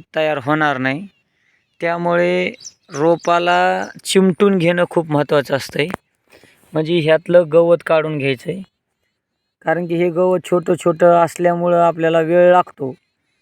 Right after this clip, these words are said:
परंतु रोपाच्या, अ, प्रकृतीला काही होत नाही. पुढं चालून कांद्याची ग्रोथ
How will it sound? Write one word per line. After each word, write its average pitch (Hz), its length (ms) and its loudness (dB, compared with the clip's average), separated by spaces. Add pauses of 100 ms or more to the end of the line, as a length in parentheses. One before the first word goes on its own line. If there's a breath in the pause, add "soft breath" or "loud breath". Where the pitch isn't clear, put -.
(220)
परंतु 170 520 -4
रोपाच्या, 170 800 0 (320)
अ, 240 220 -16 (100)
प्रकृतीला 165 640 0
काही 160 220 0
होत 151 280 0
नाही. 147 300 -4 (560)
पुढं 165 180 0
चालून 160 400 0
कांद्याची 160 440 -2
ग्रोथ 151 280 -2